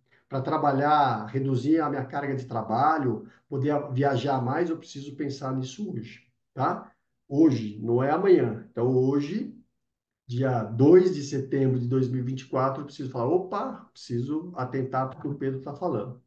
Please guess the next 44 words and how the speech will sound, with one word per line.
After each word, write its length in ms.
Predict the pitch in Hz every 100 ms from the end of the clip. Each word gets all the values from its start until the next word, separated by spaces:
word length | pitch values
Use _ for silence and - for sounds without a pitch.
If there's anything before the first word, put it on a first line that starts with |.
| _ _ _ _
Então, 300 | 139 180 175
essa 320 | 156 165 190
é 40 | 170
uma 140 | 165
recomendação 920 | 160 185 160 151 135 - 135 120 120 - _ _ _ _ _ _ _ _
que 100 | -
eu 80 | 147
vou 120 | 143
dar 160 | 156 151
pra 140 | 151
minha 180 | 151 135
filha 340 | - 143 135 131
quando 140 | 139
ela 140 | 139
tiver 200 | 135 131
um 120 | 131 131
pouquinho 360 | 120 170 175
maior, 460 | 214 196 147 165 220
mas 260 | 170 -
que 400 | - - 170 107
eu 140 | - 156
gostaria 400 | 165 - 147 143
de 80 | -
passar 320 | 135 - 123
pra 140 | 139
vocês, 440 | 139 147 135 139 127
visto 380 | 127 131 - -
que 80 |
eu 120 | 143 139
considero 920 | 147 - 123 131 151 135 110 - - _ _
vocês, 680 | 131 120 113 123 123 135 -
é, 440 | 135 123 120 110 113
meus 240 | 135 -
filhos 440 | - 135 135 135 -
também, 400 | 117 117 131 131
tenho 320 | 127 131 117
o 160 | 107
maior 220 | 113 131 127
carinho 400 | 120 120 127 123
e 60 |
respeito, 480 | 117 - 127 127 -
quero 200 | 135 127
ver 140 | 123
vocês, 640 | 127 123 - 123 120 -